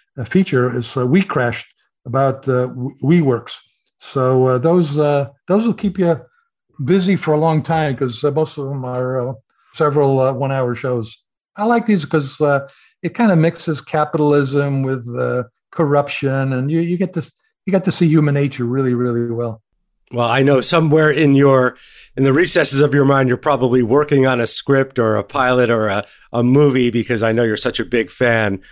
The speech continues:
Speaker 2: of the screen. So thank you for those picks. We're gonna link to those in the show notes, and we're big fans of all of those as well. Uh, Ed, you know we're a site built on our financial terms and our definitions. You are a student and teacher of the game.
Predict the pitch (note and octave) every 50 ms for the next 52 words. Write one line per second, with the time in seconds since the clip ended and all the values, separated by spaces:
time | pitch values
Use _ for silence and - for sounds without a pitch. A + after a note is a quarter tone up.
0 | - - - - B2 A#2+ G2 A2+ A2+ - - - B2+ B2+ A#2 G#2+ G2 - - G#2
1 | F#2+ F#2 - - C#3+ D#3 D3 - D#3+ C#3 - D3+ C#3+ C3+ C#3 C3 - - C#3+ -
2 | - C#3 C#3+ C3 B2+ A#2 A2+ A2 B2 D3 C#3+ C#3 - C#3 A#2 B2 B2+ A#2 A2+ A2
3 | G#2 - - - - - - C#3+ C3+ B2+ A#2+ - - D3 C3 B2+ A#2+ B2 A#2+ -
4 | A2+ G#2 A2+ B2+ B2 G#2 B2 A#2 - - B2+ A#2 A2 G#2+ G2 G#2+ G2 E2 - A2+
5 | A#2 A2+ A2+ A2 G2 F2+ A2 A2 G#2+ F#2 G2+ G2+ - G#2+ A2+ A2 G2+ F#2+ - -
6 | - - - - - - - B2 B2 C3 C#3+ B2+ A#2+ D#3 D#3 D3+ D3+ D#3+ D#3+ D3+
7 | D3 C#3+ C#3 B2+ - - D3 C3+ B2+ F#2 - C3 C#3+ E3 E3 - C3 C3 C3 B2+
8 | B2 A#2 - B2+ A#2 A2+ A2 A2 A2+ - A#2 A2 - - A#2 A2+ A2 G2 A2+ G#2
9 | G#2+ G#2+ G#2+ F2+ A#2 A#2 A2 - A2 G#2 G#2+ A2 - - C3+ C3+ B2+ - - -
10 | - - _ _ _ G#2 B2+ C#3 C#3+ D3+ - A#2 A#2+ A#2 A2 G#2 - - - -
11 | - D#3 D3+ C#3+ D3+ A#2+ A2+ A2+ - - - D3 C#3 - C3 B2 G2+ A#2 A#2+ G2+
12 | A2+ A2 F#2+ A#2+ A#2 A#2 A#2+ B2+